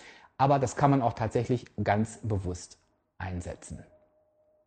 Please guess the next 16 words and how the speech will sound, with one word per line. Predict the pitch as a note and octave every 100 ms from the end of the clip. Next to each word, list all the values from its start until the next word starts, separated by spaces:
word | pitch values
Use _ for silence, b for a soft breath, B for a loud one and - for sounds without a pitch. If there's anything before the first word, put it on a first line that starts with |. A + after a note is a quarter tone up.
| _ _ _ _ _ _ _ _ _ _ - B B B - -
Der | F#2+
Schlafprofessor | - B2+ A3 - A#2 G2+ G2 G#2+
hat | G#2+
letzte | G#2 -
Woche | G#2+ G#2
gesagt, | G#2+ G2+ A2 F3 E3
da |
muss | A#2 A#2
ich |
gleich | A2
drauf | G#2+ G2+
eingehen, | - C3 A#2+
weil | G#2
ich's | G#2
gelesen | - G#2 A#2+ A2 G2
hab, | -